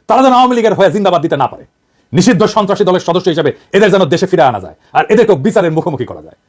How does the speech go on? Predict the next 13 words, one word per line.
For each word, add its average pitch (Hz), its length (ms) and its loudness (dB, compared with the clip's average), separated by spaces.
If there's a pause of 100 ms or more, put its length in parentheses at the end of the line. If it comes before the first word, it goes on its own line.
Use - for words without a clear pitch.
(360)
দেখেন, 151 200 2
ইলিয়াসকে 160 320 2
হত্যা 147 200 0
করতে 131 180 -2
চাইছে - 440 -2
আমেরিকা, 220 400 2
আওয়ামী 220 260 2
লীগের 202 160 0
ভাইস 180 180 -2
প্রেসিডেন্ট 170 300 -4
আবার 185 120 0
পিএইচডি 247 360 0
করেছে। 160 420 -4